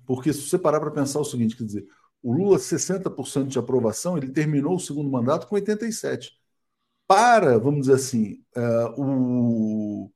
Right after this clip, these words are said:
o governo que ele está fazendo, que é um governo bom, né? A meu ver até muito bom, eu acho que ele já tem que tá almejando números ainda maiores, chegar nos setenta por cento, setenta e cinco,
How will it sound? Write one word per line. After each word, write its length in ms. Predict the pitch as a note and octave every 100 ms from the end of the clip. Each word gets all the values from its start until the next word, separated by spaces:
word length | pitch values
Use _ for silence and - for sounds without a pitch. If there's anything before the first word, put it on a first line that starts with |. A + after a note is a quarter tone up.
| _ -
o 80 |
governo 520 | C#3 B2+ A#2 G3+ G#3+ G3
que 120 | E3+
ele 100 | D#3
está 320 | - - F3
fazendo, 460 | F3 E3+ A2+ A2+ G#2+
que 100 | C3
é 40 |
um 60 | C#3
governo 340 | A#2 D3 G3
bom, 220 | C#3+ C3
né? 140 | A2 G#2
A 80 | B2+
meu 120 | C3+
ver 140 | B2+ F3+
até 180 | F3+
muito 300 | F#3+ F#3 A3
bom, 320 | D3 B2+ F3+ - _ _ _ _ _
eu 120 | B2+
acho 140 | D3+ -
que 80 |
ele 80 | G3
já 160 | D#3+ F3+
tem 240 | F#3 G#3
que 80 | G#3+
tá 260 | - G3+ -
almejando 520 | G3 F#3+ D3 C#3 F#3+
números 380 | F#3 F#3+ G#3 F#3
ainda 260 | F3+ G3 G#3+
maiores, 420 | A#3 E3 C#3 A2+
chegar 280 | - A2+ C3+
nos 160 | C3
setenta 380 | B2+ - C3 C3
por 160 | - -
cento, 360 | C3+ D3 C3
setenta 360 | - - B2 A#2+
e 80 | G#2
cinco, 320 | - F3